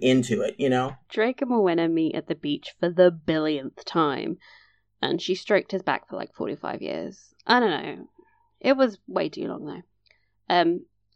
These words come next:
Speaker 2: they kiss, yada yada. When I wake up again, Drake asks her to wait until he has made a goodly living, and then they can be together. Fortunately for me, they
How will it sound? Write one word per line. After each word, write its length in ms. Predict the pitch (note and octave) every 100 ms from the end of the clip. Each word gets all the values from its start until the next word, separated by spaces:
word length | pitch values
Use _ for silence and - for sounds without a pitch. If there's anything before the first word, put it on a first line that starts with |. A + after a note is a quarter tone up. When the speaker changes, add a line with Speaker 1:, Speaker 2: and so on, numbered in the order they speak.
| _
Speaker 2:
they 220 | F3+ F3 E3+
kiss, 600 | - A3 A3 - _ _ _ _
yada 320 | E3+ D3 C3+
yada. 640 | D3 F3+ G#3 G#3 G3+ G3+ - _ _ _
When 220 | G3 G3+
I 80 | G3+
wake 200 | G#3 G#3
up 120 | G#3+
again, 540 | G3+ F#3+ F#3 F#3 F#3 -
Drake 300 | F3+ F3 E3+
asks 300 | E3 E3+ -
her 120 | D#3+
to 120 | D#3
wait 200 | E3 E3+
until 340 | F3 D#3+ F3+ D#3+
he 260 | D#3+ D#3+
has 260 | D#3+ D#3+ - _ _
made 300 | E3 D3+ D3 -
a 300 | D3 C#3 - _
goodly 380 | - D#4+ C4+ C#4
living, 480 | C4+ C#4+ A3 D3 B2 -
and 400 | E3 D#3 D#3 D#3
then 160 | D#3
they 140 | D3 C#3+
can 140 | -
be 140 | C3+
together. 500 | D3+ - - - - F#3 _ _ _
Fortunately 640 | - F3 - G3 F3 -
for 180 | D#3+ -
me, 480 | F3+ C#4 C4+ A#3+ C4 -
they 680 | F#3+ A3+ A#3 A3+ A3+ A3+